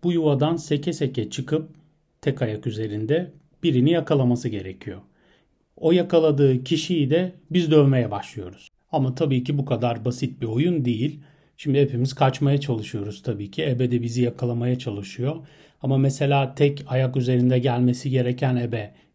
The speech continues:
birdenbire diğer ayağını da yere değdirirse bu sefer onu dövmek için bize hak doğuyor. Onu dövmeye başlıyoruz. Ve yuvasına dönene kadar dövmeye devam ediyoruz. Yuvasına döndüğü zaman orası güvenli bölge olduğu için orada kimse elleşmiyor.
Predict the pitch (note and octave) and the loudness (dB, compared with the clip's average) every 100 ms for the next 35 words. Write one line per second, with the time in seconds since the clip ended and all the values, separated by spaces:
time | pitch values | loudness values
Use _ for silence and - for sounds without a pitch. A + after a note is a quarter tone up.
0 | - C3 B2 C3 C3 B2+ A#2+ C3 B2+ B2+ | -2 0 2 2 2 2 2 2 2 2
1 | B2+ C3 C3+ B2+ A#2+ B2 C#3 C3+ B2+ B2 | 2 2 0 0 2 2 2 4 2 2
2 | C#3 C3+ C3 D#3+ D3+ C3+ C3 D#3+ E3 - | 0 0 0 -2 -2 -4 -2 0 0 -2
3 | C#3+ C#3+ C3+ B2+ A2+ G#2+ - A2+ A2 A#2 | 2 4 6 4 2 -4 -6 -6 -4 -6
4 | - A#2+ - A2 A2+ E3 D#3 D3 B2+ A2+ | -6 -8 -6 -6 -4 -2 2 4 4 2
5 | G#2+ G#2 G#2 G#2 - A2 D#3 F#3+ - - | -2 -8 -10 -10 -8 -6 -4 -6 -10 -20
6 | - - C#3+ C#3+ D3+ D3+ D3 D#3+ D3 D3 | -12 2 4 4 4 4 2 0 2 4
7 | D#3 D3+ C#3 B2+ D#3+ F3+ D3+ C#3+ B2 D3 | 4 2 0 2 2 2 4 4 4 4
8 | D3 C3 C3 A2+ G#2 A2+ C3 F3 D3 C#3 | 2 4 2 0 -4 -4 -2 0 0 0
9 | C3 C3 B2+ C#3+ C#3 A#2+ A2+ A#2 C3+ B2+ | 0 0 2 2 2 2 0 0 0 0
10 | A2 - A#2 B2 B2 B2 A2+ A2 G#2 A#2 | -2 -6 -2 0 2 0 0 -4 -4 -4
11 | A2+ A2+ G#2+ D3+ D3+ B2+ B2+ B2 A2+ - | -4 -6 -6 -4 -2 0 -2 -4 -6 -6
12 | D3+ C#3 A#2+ G#2 - A2+ D#3+ | -4 0 0 -4 -6 -6 -6